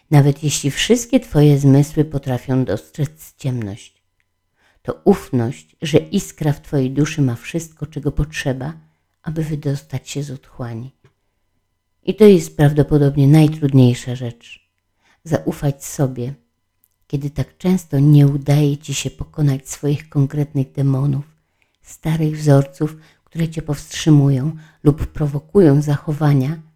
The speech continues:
które sprawiają, że jesteś zawstydzona i czujesz się beznadziejnie. Ale chociaż wiele razy poniosłaś porażkę, dałaś radę o wiele razy więcej.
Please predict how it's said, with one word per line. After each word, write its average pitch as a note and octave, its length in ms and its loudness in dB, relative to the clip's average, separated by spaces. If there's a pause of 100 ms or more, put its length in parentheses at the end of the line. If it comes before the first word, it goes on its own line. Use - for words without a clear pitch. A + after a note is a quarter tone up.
(300)
które D#3+ 140 -2
sprawiają, D#3+ 580 -2
że D#3+ 100 -2
jesteś D3+ 300 -4
zawstydzona D#3+ 760 0
i D3+ 160 -8
czujesz D3 380 0
się - 200 -6
beznadziejnie. A#2 1000 -2 (1040)
Ale E3 180 2
chociaż D#3+ 380 -2
wiele D3+ 340 2
razy E3 280 0
poniosłaś D3 560 -2
porażkę, C#3 640 -8 (480)
dałaś D3+ 360 2
radę F3+ 300 -4
o F3+ 80 -8
wiele G#3 320 0
razy G#3 280 -6
więcej. D#3 680 0